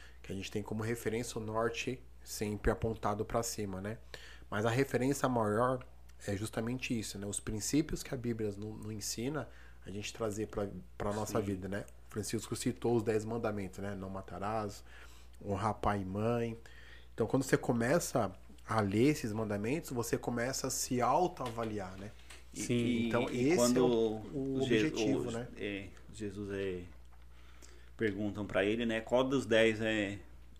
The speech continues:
Speaker 2: é maior, né? Ele, ele sobe a régua. A gente lendo assim pensa que... Não.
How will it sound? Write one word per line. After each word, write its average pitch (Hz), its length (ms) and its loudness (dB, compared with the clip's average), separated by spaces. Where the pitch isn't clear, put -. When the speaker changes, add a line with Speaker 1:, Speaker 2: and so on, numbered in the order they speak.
Speaker 2:
é 113 60 -4
maior, 107 480 4
né? 92 180 -8
Ele, 110 460 2
ele 110 200 2
sobe 127 340 6
a 160 80 4
régua. 101 480 2
A 107 100 -2
gente 107 600 -2
lendo 110 320 4
assim 123 260 2
pensa 127 360 2
que... 156 120 -6
Não. 147 100 -4